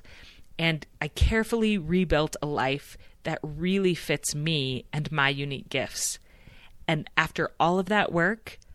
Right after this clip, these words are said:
I feel like I am finally at home in my motherhood, and it feels so, so good. And that was the realization that I had on that walk with my kids bickering and poking each other in front of me.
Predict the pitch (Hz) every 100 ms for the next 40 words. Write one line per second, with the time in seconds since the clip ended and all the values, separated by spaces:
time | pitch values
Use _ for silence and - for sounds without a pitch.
0 | - - 175 - 180 180 202 202 170 156
1 | 147 - - 151 156 170 180 185 185 -
2 | - - 160 - - 156 156 151 - 156
3 | 147 127 131 123 139 139 123 - 143 143
4 | 143 - 151 139 135 - - - - -
5 | - - 156 147 - 151 139 131 123 -
6 | - - - - - 170 170 170 - 202
7 | - 196 170 165 165 151 151 147 - 139
8 | 135 - 143 143 139 160 151 131 - -
9 | 151 170 202 - 160 143 143 - - 156
10 | - 131 135 175 156 143 165 165 180 175
11 | 180 185 - - - 131 - 147 175 190
12 | 190 190 170 165 160 165 143 135 - 98
13 | 76